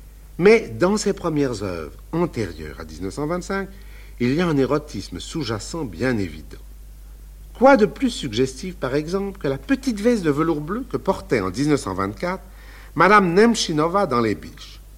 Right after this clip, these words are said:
tombant au ras d'un simple maillot blanc. Cela lui donnait un air ambigu,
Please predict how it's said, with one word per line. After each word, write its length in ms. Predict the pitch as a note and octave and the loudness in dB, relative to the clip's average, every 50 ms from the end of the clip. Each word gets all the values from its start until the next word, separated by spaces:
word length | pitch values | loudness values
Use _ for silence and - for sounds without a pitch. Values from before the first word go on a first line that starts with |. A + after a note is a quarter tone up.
| - - - - - - - - - - | -20 -20 -20 -20 -20 -20 -20 -20 -18 2
tombant 540 | - C4 C4+ C#4+ C4 B3 C#4 C#4+ D#4+ D#4 - - | 6 8 8 8 8 8 6 6 6 2 -2 2
au 180 | E3 D#3+ D#3+ D3+ | 6 6 6 6
ras 520 | D3 D#3 F3 G3+ A#3 C4+ C#4 D4 D4+ C4+ | 4 2 6 8 10 10 10 8 8 6
d'un 220 | F3+ F3 F3 F3 | 4 4 4 4
simple 680 | E3+ - - - - - G3+ G#3+ A3 A3+ G#3+ A3 F3+ D#3 | 2 -2 -6 -8 -4 0 4 4 4 4 2 0 0 0
maillot 320 | D3 C#3+ D3 C#3+ C#3+ C3+ | 2 2 4 4 4 2
blanc. 300 | A#2 G2 G2+ G2 E2 - - - - - - - - - - - - | 2 0 -2 -2 -2 -4 -12 -20 -20 -20 -20 -20 -20 -20 -20 -18 -4
Cela 280 | - - D3+ D3+ F3 G#3 | 2 4 6 6 6 4
lui 160 | G#3 F#3 D3 | 4 2 4
donnait 200 | B2+ C#3 C3+ D3 | 4 4 6 6
un 160 | E3 D#3 C#3+ C3+ | 4 4 4 4
air 180 | C#3+ D3 A#2+ | 2 2 2
ambigu, 560 | B2+ A2 F#2+ F#2+ G2 G2 G2+ C#3 G3 G#3+ F#3+ | -2 -4 -4 -8 -12 -12 -8 -8 -8 -8 -8